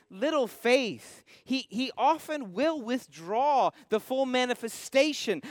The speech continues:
of his glory and his power so that we press into him with faith. God, God is not some sort of machine that just operates indifferently to the faith of his people. Somehow in the mystery of his sovereignty and his providence,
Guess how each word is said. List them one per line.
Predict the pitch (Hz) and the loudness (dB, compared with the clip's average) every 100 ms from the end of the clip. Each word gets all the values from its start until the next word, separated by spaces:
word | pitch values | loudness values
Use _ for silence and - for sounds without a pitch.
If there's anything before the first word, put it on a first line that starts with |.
| - | 4
of | 208 | 4
his | 214 170 | 2 -6
glory | 196 247 269 240 175 | 0 4 4 4 0
and | 214 | -4
his | 202 | -6
power | - - 233 262 202 | -8 2 4 4 0
so | - 247 | -4 -4
that | 240 | -4
we | 220 240 | -6 -10
press | - - 247 226 262 | -14 -2 -2 0 -4
into | 302 294 | -4 -4
him | 226 220 | -6 -6
with | 202 233 | -6 -8
faith. | - - 262 302 190 104 _ - _ _ _ _ _ _ _ _ _ - | -8 0 0 0 -4 -10 _ -20 _ _ _ _ _ _ _ _ _ 0
God, | 190 285 277 | 4 6 4
God | 269 302 | 2 0
is | 330 247 | 0 0
not | 262 254 - _ | 0 0 -4 _
some | - 269 269 | -2 0 0
sort | 262 254 | -4 -2
of | 233 | -2
machine | 220 226 - 262 269 262 | -4 -6 -4 -6 -4 -4
that | 220 - | -4 -4
just | 233 - | -6 -4
operates | - 233 - 226 208 202 - | 4 4 4 0 0 0 -6
indifferently | 214 214 180 269 262 147 196 170 - | -6 -4 -4 -4 -6 -6 -2 -4 -6
to | - 220 | -6 -4
the | 208 | -2
faith | - 220 220 | 2 2 0
of | 196 | -6
his | 202 | -6
people. | - 247 175 | -4 -2 -2
Somehow | 165 277 277 269 | 0 -2 2 2
in | 262 | 2
the | 214 | -2
mystery | 208 269 - 262 226 | -4 -4 -4 0 0
of | |
his | 180 | 0
sovereignty | 170 - 247 254 254 226 | -4 2 4 2 -2 -8
and | 208 | -6
his | 170 | -8
providence, | - 247 254 247 240 247 | -4 2 4 4 0 -2